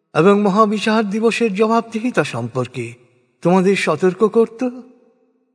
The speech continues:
ওরা জবাবে বলবে, "অবশ্যই এসেছিল,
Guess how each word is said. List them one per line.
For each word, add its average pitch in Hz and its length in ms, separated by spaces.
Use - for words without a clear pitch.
ওরা 131 180
জবাবে 139 420
বলবে, 156 460
"অবশ্যই 202 440
এসেছিল, 120 600